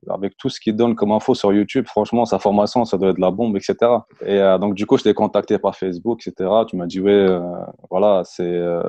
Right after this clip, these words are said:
la formation va t'apporter beaucoup plus de choses que, que le contenu YouTube. Voilà, c'est vraiment du concret, et cetera. » Et donc, ta formation, voilà, je l'ai pris aux environs de juin. C'est là où j'ai commencé vraiment à regarder. Et, euh, au moment de la prendre, en fait, moi, je me suis dit, « Bah, je vais regarder ta formation dans l'optique de regarder, euh, comment faire du P-, bien du P P C. »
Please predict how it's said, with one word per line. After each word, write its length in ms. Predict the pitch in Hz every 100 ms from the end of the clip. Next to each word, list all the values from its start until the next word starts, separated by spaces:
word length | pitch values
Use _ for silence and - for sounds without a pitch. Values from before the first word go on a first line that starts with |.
| 90
la 120 | 95
formation 420 | 92 95 104 110 98
va 100 | 95
t'apporter 460 | 98 - 95 95
beaucoup 280 | 92 101 101
plus 180 | - 95
de 100 | 98
choses 300 | - 104 -
que, 600 | 95 90 90 87 90 90 -
que 60 |
le 60 | 101
contenu 320 | - - 101
YouTube. 400 | 98 - 117 113
Voilà, 320 | 92 92 95
c'est 160 | - 90
vraiment 420 | 92 101 101 98
du 140 | 85
concret, 340 | - 92 - -
et 40 |
cetera. » 380 | - - - - _ -
Et 60 |
donc, 140 | 101 98
ta 100 | 110
formation, 380 | 107 110 110
voilà, 180 | 107 101
je 60 | 95
l'ai 100 | 104
pris 280 | - 110 110
aux 180 | 98
environs 300 | 101 98 101
de 100 | 95
juin. 240 | 95 95 -
C'est 140 | _ 104
là 80 | 101
où 60 |
j'ai 120 | 95
commencé 480 | 98 104 104 101 101
vraiment 360 | 95 101 101 101
à 60 |
regarder. 460 | 90 92 90 92 151 - _ _
Et, 200 | - 101
euh, 480 | 98 95 92 90 87 -
au 120 | -
moment 240 | 101 117 131
de 60 |
la 80 | 117
prendre, 260 | - 139 127
en 60 |
fait, 180 | 113 127
moi, 180 | 107 123
je 60 | 107
me 60 |
suis 160 | 101 104
dit, « 120 | 117
Bah, 120 | 107
je 80 | 101
vais 80 | 101
regarder 260 | 101 107 104
ta 120 | 107
formation 500 | 101 101 104 - 120
dans 120 | 110
l'optique 380 | 104 - 135 110
de 80 | 107
regarder, 500 | 98 101 98 101 110
euh, 260 | 110 95 -
comment 280 | 104 110
faire 180 | 110 104
du 100 | 101
P-, 120 | -
bien 340 | 95 101 110 104
du 100 | -
P 100 | 107
P 100 | 107
C. » 140 | -